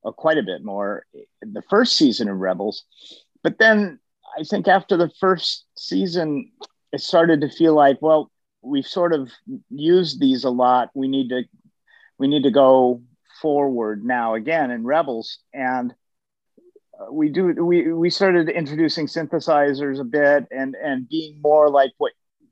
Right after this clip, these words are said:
I call modern film score, which is just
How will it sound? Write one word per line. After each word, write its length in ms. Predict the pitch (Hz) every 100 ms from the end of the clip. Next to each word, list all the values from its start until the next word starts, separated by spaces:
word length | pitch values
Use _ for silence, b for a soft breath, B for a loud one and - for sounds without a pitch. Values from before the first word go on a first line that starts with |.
| _ _ - -
I 180 | 151 143
call 440 | 160 139 131 127
modern 460 | 135 139 139 131 127
film 320 | 156 151 151
score, 380 | - 135 113 110
which 200 | 123 -
is 240 | 120 - B B B B _
just 220 | 147 -